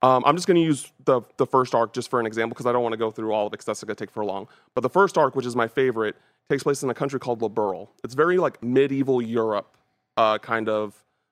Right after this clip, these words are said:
uh, vibe in the culture. Um, and there's, like, there's no nobility, but,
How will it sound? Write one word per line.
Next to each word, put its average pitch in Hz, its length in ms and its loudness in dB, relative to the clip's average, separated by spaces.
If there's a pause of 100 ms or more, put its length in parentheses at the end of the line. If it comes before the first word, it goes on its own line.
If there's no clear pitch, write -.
(160)
uh, 107 180 0
vibe 101 400 -2 (300)
in 120 120 -2
the 117 60 -4
culture. 107 480 -8 (380)
Um, 110 280 0
and 117 160 -2
there's, 120 240 2
like, 117 220 0
there's 135 160 -2
no 202 120 4
nobility, 143 500 2
but, 147 200 -2